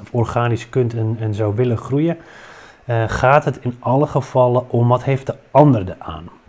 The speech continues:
Dat jij iets wil verkopen en dat jij graag een bedrijf wil maken,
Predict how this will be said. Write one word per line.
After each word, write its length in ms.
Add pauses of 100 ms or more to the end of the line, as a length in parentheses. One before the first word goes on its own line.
Dat 240
jij 300
iets 240
wil 160
verkopen 480
en 60
dat 100
jij 220
graag 300
een 80
bedrijf 340
wil 140
maken, 420